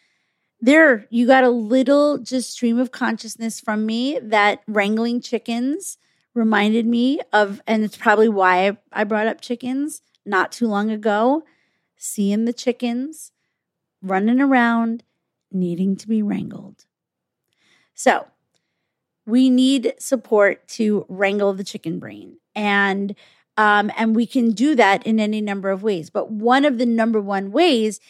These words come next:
is to, like, know how to self-analyze it and know how to do some stuff ourselves,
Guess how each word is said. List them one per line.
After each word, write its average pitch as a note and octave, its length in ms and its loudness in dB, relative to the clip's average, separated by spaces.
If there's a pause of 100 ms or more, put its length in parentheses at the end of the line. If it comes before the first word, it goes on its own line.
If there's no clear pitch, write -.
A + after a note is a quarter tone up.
(220)
is B3+ 260 2
to, C4 540 -4 (100)
like, B3 260 2 (220)
know B3+ 240 6
how B3 140 4
to A#3 60 2
self-analyze A3+ 1080 0
it D4+ 280 0 (460)
and A#3+ 240 2
know A#3 180 4
how A#3+ 160 2
to A#3 80 -2
do A3 220 0
some A3+ 180 -6
stuff A#3 320 0
ourselves, G#3 960 0